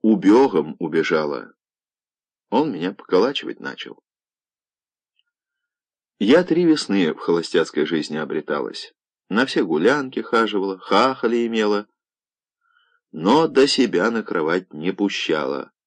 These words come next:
Как мне это дело после Еремея хуже смерти было. Ну, а в двадцать шестом годе... Меня взял партийный. Сам из городу, все книжки прочёл, с товарищем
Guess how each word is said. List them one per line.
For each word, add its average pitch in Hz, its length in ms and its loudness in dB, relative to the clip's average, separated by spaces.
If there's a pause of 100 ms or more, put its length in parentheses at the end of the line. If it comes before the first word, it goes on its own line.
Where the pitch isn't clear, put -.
(580)
Как 98 280 0
мне 87 300 -2
это 82 300 -6
дело 104 300 0
после 82 540 0
Еремея 87 760 -2
хуже 123 500 -2
смерти - 560 -8
было. - 380 -8 (1400)
Ну, 143 220 2
а 175 100 2
в 135 40 -4
двадцать 175 280 2
шестом 139 600 4
годе... 85 600 0 (1500)
Меня 113 380 4
взял 117 280 4
партийный. 87 960 0 (600)
Сам 87 320 -2
из 73 100 -10
городу, 113 580 2 (200)
все 95 260 2
книжки 127 640 -4
прочёл, 110 440 0
с - 80 -16
товарищем 90 560 2